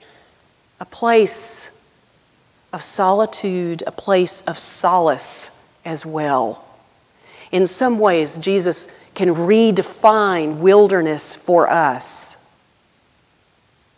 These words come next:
So, think about this. I don't think it's too smart to go in the wilderness without a plan, don't you?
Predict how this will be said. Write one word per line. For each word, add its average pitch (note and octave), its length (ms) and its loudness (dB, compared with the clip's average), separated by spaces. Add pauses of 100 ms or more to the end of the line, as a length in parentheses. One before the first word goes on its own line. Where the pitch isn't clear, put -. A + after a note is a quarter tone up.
(520)
So, C4 300 2 (1600)
think A4 200 4
about D#3+ 340 0
this. - 380 -14 (3000)
I F4 140 8
don't A#3+ 200 6
think G3+ 200 2
it's F#3+ 120 0
too - 140 -4
smart F#3+ 360 -2
to F3+ 60 -6
go E3 220 0
in D#3+ 80 -2
the D3+ 80 -4
wilderness D3+ 460 -2
without C#3+ 260 -2
a B2 40 -12
plan, - 580 -8 (280)
don't E3 220 -6
you? G#3 220 -6